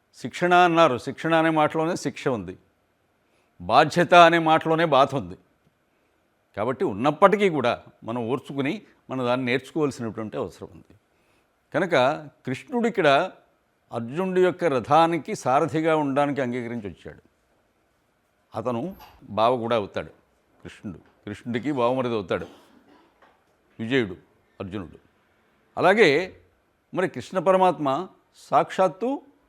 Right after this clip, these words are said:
"కృష్ణస్తు భగవాన్ స్వయం" అన్నారు. కృష్ణుడు సాక్షాత్తు భగవానుడే, మానవావతారంలో ఉన్నటువంటి భగవంతుని యొక్క స్వరూపం. కనుక ఆయన అందరూ చూసిన వాళ్ళందరూ, "ఈయనకి రెండు కాళ్ళు రెండు చేతులు ఉన్నాయి కదా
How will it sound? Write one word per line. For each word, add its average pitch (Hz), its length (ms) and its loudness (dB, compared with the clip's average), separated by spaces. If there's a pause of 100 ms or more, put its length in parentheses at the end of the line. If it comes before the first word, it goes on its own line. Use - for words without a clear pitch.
(300)
"కృష్ణస్తు 214 640 -4
భగవాన్ 202 640 6
స్వయం" 175 400 2
అన్నారు. 104 340 -6 (420)
కృష్ణుడు 180 340 -10
సాక్షాత్తు 135 560 -4
భగవానుడే, 98 560 -10 (640)
మానవావతారంలో 131 880 0
ఉన్నటువంటి 123 520 -6
భగవంతుని 117 540 -8
యొక్క 113 160 -12
స్వరూపం. 104 480 -12 (1400)
కనుక 135 200 -4 (460)
ఆయన 123 200 -4
అందరూ 120 280 -4
చూసిన 156 220 -8
వాళ్ళందరూ, 151 540 -2
"ఈయనకి 135 240 -6
రెండు 131 200 -6
కాళ్ళు 131 260 -2
రెండు 127 180 -6
చేతులు 127 260 -8
ఉన్నాయి 127 280 -4
కదా 120 260 -6